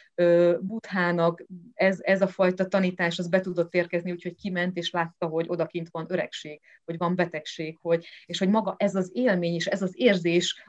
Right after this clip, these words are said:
az, ami kifordítja aztán belőle, ö, azt, hogy ez így nem mehet tovább, valami alapvető, alapvetően változik, valami alapvetően alakul aztán, és, és, és elindul ő is a, a,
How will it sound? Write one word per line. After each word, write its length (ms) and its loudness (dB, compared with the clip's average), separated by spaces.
az, 160 0
ami 180 0
kifordítja 760 0
aztán 380 -2
belőle, 560 2
ö, 100 0
azt, 260 -2
hogy 160 2
ez 180 0
így 120 -2
nem 160 2
mehet 320 -4
tovább, 320 0
valami 380 -2
alapvető, 880 0
alapvetően 640 -2
változik, 500 -6
valami 260 -4
alapvetően 640 -8
alakul 480 -4
aztán, 500 -10
és, 220 -8
és, 400 -10
és 180 -10
elindul 380 0
ő 100 0
is 200 0
a, 260 -2
a, 260 -8